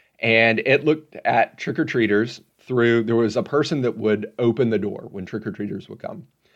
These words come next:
And this person would set down a bowl of candy or a bowl of pennies. And then that person would say to the trick-or-treaters, "I have something to do in another room, just take one." And the person would close the door, turn around, and walk out.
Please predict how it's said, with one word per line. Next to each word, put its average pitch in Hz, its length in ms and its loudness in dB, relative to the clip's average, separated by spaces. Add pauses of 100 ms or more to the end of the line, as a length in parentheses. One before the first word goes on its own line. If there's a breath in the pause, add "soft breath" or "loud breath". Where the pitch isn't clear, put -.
(340 soft breath)
And 120 120 0
this 123 120 2
person 127 460 2
would 113 240 2
set 135 320 0
down 117 320 2
a 104 180 -2
bowl 131 400 0
of - 120 -2
candy 107 460 0
or 107 200 -6
a 95 60 -8
bowl 104 340 -6
of - 140 -14
pennies. - 500 -18 (840)
And 123 100 -2
then 123 80 2
that 123 160 4
person 120 240 0
would 107 140 0
say 110 140 0
to 110 60 2
the 101 120 -2
trick-or-treaters, 104 680 -4 (360 soft breath)
"I 113 100 -6
have 113 180 2
something 139 420 -4
to 135 60 0
do 120 280 2
in 113 80 2
another 107 280 2
room, 117 420 -4 (340)
just 127 260 -2
take 110 180 -2
one." 98 460 -10
And 101 180 -6
the 98 60 -4
person 110 380 -2
would 104 320 -2 (160)
close 123 280 0
the 113 80 -2
door, 113 220 2
turn 107 200 -4
around, 101 240 -4
and 98 100 -6
walk - 260 -6
out. - 220 -8